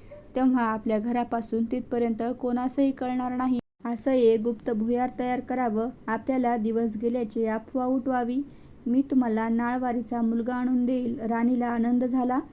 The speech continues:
त्याप्रमाणे तिनं डोहाळे लागण्याचं सोंग केलं. पोट मोठं दिसण्यासाठी त्यावर कापडाच्या घड्या बांधल्या. भुयार तयार केलं. नऊ महिने होताच बाळंतपणाची तयारी केली. इकडे ब्राह्मण स्त्रीचं पोट दुखू लागलं. सुईणीला बोलावून आलं.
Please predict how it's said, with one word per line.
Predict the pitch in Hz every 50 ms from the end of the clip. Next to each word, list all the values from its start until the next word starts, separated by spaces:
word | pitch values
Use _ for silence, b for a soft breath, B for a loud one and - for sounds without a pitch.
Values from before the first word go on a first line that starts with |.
| B B B B B - -
त्याप्रमाणे | 262 262 269 277 277 277 269 269 262 254 254 269 262
तिनं | 269 233 233 233 233
डोहाळे | 214 226 240 247 254 269 269 262 240
लागण्याचं | 233 226 220 226 226 220 - 233 240
सोंग | 233 - 262 254 247 247
केलं. | 240 226 214 214 220 214 - B B B B B B B - -
पोट | 269 262 262 262
मोठं | 247 240 254 254 277 285
दिसण्यासाठी | 262 269 277 277 - 285 269 269 - 285 277 277 - 247 247 240 -
त्यावर | 269 240 247 240 226 220 226
कापडाच्या | 233 - 233 226 - 254 247 240 226 - 220 214 214
घड्या | 208 226 233 247 247 247
बांधल्या. | 247 247 247 240 240 240 254 285 277 B B B B B B -
भुयार | 214 226 247 254 254 262 262 -
तयार | 247 240 247 247 269 262 -
केलं. | 262 247 233 233 240 285 277 -
नऊ | 220 220 226 240 254
महिने | 254 262 262 247 247 254
होताच | 262 262 254 262 247 233 233 226 220
बाळंतपणाची | 226 233 233 240 254 269 269 262 240 240 233 220 - 240 226 -
तयारी | 240 240 247 254 247 254
केली. | 240 - 226 220 202 220 220 - B B B B B B B B B -
इकडे | 247 262 269 277 247 254 262
ब्राह्मण | 233 254 233 233 233 240 240 233
स्त्रीचं | 226 - 220 226 214 220 220 220
पोट | 214 247 240 240 233
दुखू | 226 262 262 - 262
लागलं. | 254 247 247 247 240 226 226 247
सुईणीला | 269 - - - 254 254 254 240 233 226 226 226
बोलावून | 220 208 220 226 220 226 233 240 247
आलं. | 254 254 247 240 247 254 277